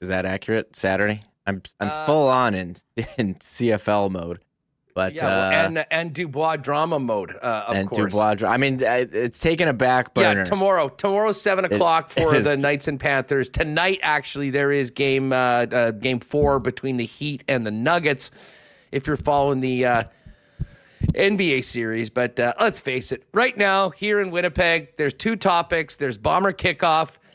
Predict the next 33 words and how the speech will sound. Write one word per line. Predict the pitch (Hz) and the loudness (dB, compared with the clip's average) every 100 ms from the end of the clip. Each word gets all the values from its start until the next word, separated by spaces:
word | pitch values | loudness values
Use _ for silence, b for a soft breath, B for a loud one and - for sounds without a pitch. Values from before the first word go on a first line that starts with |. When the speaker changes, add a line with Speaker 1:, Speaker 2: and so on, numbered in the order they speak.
| b b b b b b b | b b b b b b b
Speaker 2:
and | 190 180 | -2 0
there | 185 190 | 2 2
is | 180 | 0
Dubois | 139 170 143 147 156 147 | -2 -4 -2 2 2 2
drama. | 123 143 139 127 | 0 0 0 0
And, | 117 127 123 | -2 -2 0
uh, | 131 - | 0 2
I | |
believe | 170 202 202 254 196 | 0 0 2 0 2
we | 226 | 2
have | 208 196 | 2 0
an | 202 | -2
updated | 202 208 - 202 190 170 | -2 -2 0 -2 -2 -2
logo | 175 175 165 | -2 -2 -2
now, | 143 135 | -2 0
Remo. | 127 135 131 135 | 2 2 2 2
Let's, | 175 175 | 0 2
uh, | 190 | 2
let's | 165 190 | 2 0
show | 202 196 | 2 4
Speaker 1:
Yeah. | 185 | 4
Speaker 2:
everyone | 175 165 151 | 2 0 0
what | 151 143 | 0 -2
you've | 110 | -2
done. | 131 104 - | -2 -2 -4
Speaker 1:
Yeah, | 95 98 90 | -2 0 0
so | - 104 | 0 0
yesterday | 104 127 120 127 120 113 | 2 2 0 0 0 0
we | 104 | -2
just | 95 107 - | -2 -4 0
had | 107 101 95 85 | 2 2 0 -2
the | 101 | -2
regular | 98 101 104 117 127 127 127 | 0 0 2 0 2 2 0